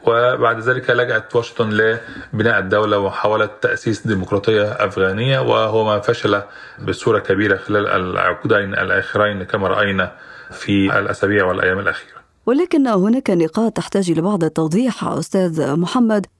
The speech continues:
Speaker 2: وهذه النقاط تتمحور أساسًا حول أدوات الاستراتيجية الأمريكية واختلافها من مرحلة إلى أخرى، من مرحلة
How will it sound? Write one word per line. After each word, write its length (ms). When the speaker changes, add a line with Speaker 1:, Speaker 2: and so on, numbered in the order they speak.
Speaker 2:
وهذه 380
النقاط 380
تتمحور 640
أساسًا 540
حول 440
أدوات 540
الاستراتيجية 840
الأمريكية 840
واختلافها 1000
من 320
مرحلة 600
إلى 380
أخرى، 460
من 240
مرحلة 420